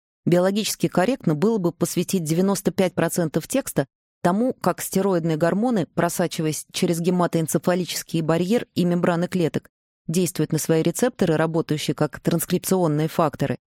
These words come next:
модулируют экспрессию различных генов и перенастраивают всю эндокринную систему, чтобы адаптировать под нужды наследника водно-солевой обмен, состав крови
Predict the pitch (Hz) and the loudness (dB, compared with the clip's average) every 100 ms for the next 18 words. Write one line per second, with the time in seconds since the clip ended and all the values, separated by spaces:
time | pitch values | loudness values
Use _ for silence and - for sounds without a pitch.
0 | _ _ - 180 190 196 170 156 - 160 | _ _ -2 0 2 2 2 0 -2 -4
1 | - 180 156 - 151 160 165 156 - 156 | 0 0 0 0 0 2 0 -2 -2 -2
2 | 165 240 220 - _ _ _ _ 214 - | -2 0 0 -2 _ _ _ _ -2 2
3 | 202 196 202 - 202 170 160 160 - - | 2 2 0 0 2 2 0 -2 -4 -2
4 | 190 165 165 170 180 151 143 143 185 - | 0 2 0 0 0 0 -2 -2 -4 -2
5 | 262 208 - _ _ - 180 165 160 185 | 0 0 -4 _ _ -2 0 2 2 0
6 | - 202 160 147 - 170 170 156 143 147 | 0 0 0 0 0 0 0 -2 0 0
7 | 147 - 269 208 - 131 - 165 175 160 | 0 0 0 0 0 -2 -2 0 0 0
8 | 151 165 160 151 151 180 247 254 - 165 | -2 0 0 2 2 0 -2 -4 -2 -2
9 | - 156 - 214 240 175 | 0 -4 0 0 2 0